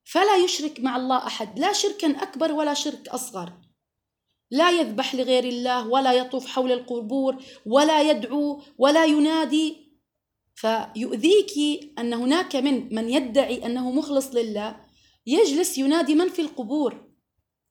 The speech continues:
وهم لا يخلقوا ولا يرزقوا ولا أصلًا يفيدوا أنفسهم، فهم في القبور. لو كان ينفع أحد لنفع نفسه وما كان في القبر.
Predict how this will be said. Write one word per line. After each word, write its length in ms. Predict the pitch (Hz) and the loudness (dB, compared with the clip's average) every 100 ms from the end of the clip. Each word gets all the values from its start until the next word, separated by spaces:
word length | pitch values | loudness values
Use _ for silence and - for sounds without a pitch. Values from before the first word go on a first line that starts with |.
| _ _ - | _ _ -2
وهم 280 | 254 320 320 | 4 6 6
لا 160 | 349 | 4
يخلقوا 520 | 349 370 302 269 226 233 | 4 2 -2 -4 -2 0
ولا 200 | 277 320 | 2 2
يرزقوا 480 | 349 262 262 240 | 0 -2 -4 0
ولا 200 | 277 359 | 2 2
أصلًا 260 | - - 320 | 0 -2 0
يفيدوا 400 | 311 339 285 247 | 0 -2 -4 -2
أنفسهم، 420 | 277 320 - 233 | -2 -4 -8 -8
فهم 200 | 220 294 | -2 -2
في 60 | 294 | -2
القبور. 600 | 269 247 311 254 - - _ _ _ - | -6 -6 -2 -4 -6 -18 _ _ _ -2
لو 120 | 254 | 0
كان 260 | 262 359 349 | 2 0 2
ينفع 420 | 392 - 269 - | 2 2 0 0
أحد 260 | - 240 | -2 2
لنفع 340 | 320 381 370 330 | 2 2 0 0
نفسه 280 | 370 370 269 | -2 -2 0
وما 200 | 285 330 | 2 0
كان 260 | 311 262 | -2 -6
في 80 | 247 | -6
القبر. 380 | 214 254 196 | -8 -6 -6